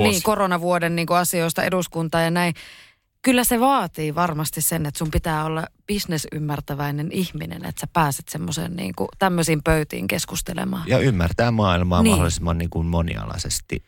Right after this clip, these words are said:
Speaker 2: Ja se on yksi myös sellainen, että jos heittää aasinsilla vielä niinku näyttelijyyteen, niin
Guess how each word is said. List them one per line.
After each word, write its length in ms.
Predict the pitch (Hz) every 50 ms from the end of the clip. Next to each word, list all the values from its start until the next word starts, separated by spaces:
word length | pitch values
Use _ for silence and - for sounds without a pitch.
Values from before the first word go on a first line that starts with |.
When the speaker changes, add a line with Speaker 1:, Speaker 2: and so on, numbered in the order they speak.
| _
Speaker 2:
Ja 160 | - 82 82 71 - - _
se 200 | - - 113 113
on 240 | 101 95 85 82 - - -
yksi 220 | 85 - - - -
myös 220 | 85 78 78 -
sellainen, 320 | - 87 82 80 78 82 80
että 160 | - - -
jos 160 | 78 - - -
heittää 260 | - 80 - - 85
aasinsilla 440 | 87 85 82 78 73 80 80 80 80
vielä 160 | 80 80 76 - - -
niinku 160 | 90 82 87
näyttelijyyteen, 720 | 95 101 98 98 - 71 62 64 65 65 - - 69 71
niin 140 | 80 82 80